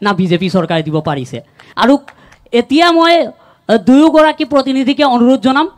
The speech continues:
যাতে তেখেতসকল যোনে নিজিকক কিয়, তেখেতসকলে সাং-, সদনত এই কথা উত্থাপন কৰিব লাগিব যে আমাৰ জনজাতিকৰণ কিয় হোৱা নাই আজিলৈকে, এই কথা জনজাতিকৰণ উত্থাপন কৰিব লাগিব।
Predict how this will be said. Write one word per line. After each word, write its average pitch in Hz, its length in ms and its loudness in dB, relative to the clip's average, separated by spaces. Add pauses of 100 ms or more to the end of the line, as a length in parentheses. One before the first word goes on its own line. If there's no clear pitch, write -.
(200)
যাতে 240 220 -2
তেখেতসকল 285 640 -2
যোনে 247 420 2
নিজিকক 262 420 0
কিয়, 151 120 -4 (360)
তেখেতসকলে 262 800 -2
সাং-, 214 240 -4 (460)
সদনত 294 460 0
এই 262 280 0
কথা 269 320 0
উত্থাপন 233 440 -2
কৰিব 294 220 0
লাগিব 285 280 0 (300)
যে 240 100 0
আমাৰ 226 340 0
জনজাতিকৰণ 226 640 0
কিয় 220 200 0
হোৱা 208 200 0
নাই 208 100 -2
আজিলৈকে, 196 360 -2
এই 214 240 -2
কথা 214 220 -4
জনজাতিকৰণ 208 680 -4
উত্থাপন 196 440 -6
কৰিব 190 260 -2
লাগিব। 202 260 -2